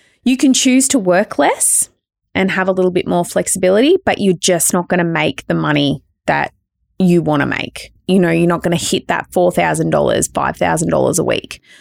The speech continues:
And I mean, I know that those amounts vary greatly depending on your pricing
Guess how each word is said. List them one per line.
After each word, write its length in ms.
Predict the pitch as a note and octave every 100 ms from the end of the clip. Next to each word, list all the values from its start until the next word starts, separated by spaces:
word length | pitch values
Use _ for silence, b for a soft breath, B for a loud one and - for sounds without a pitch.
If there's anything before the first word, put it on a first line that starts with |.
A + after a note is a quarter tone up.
| b b b
And 160 | A#3+ B3
I 120 | B3+
mean, 200 | B3 A#3+
I 140 | - A#3
know 300 | A3+ G#3 A3
that 200 | G#3+ -
those 260 | F#3+ F3+
amounts 640 | F#3 F3 E3 E3 - - - _
vary 460 | E3+ F3 E3 D#3+ E3
greatly 580 | E3 D3 D3 - B3 C#4+
depending 500 | C4+ - F#3+ E3+ E3
on 140 | D#3
your 140 | D#3 D#3
pricing 600 | - E3+ E3 - F4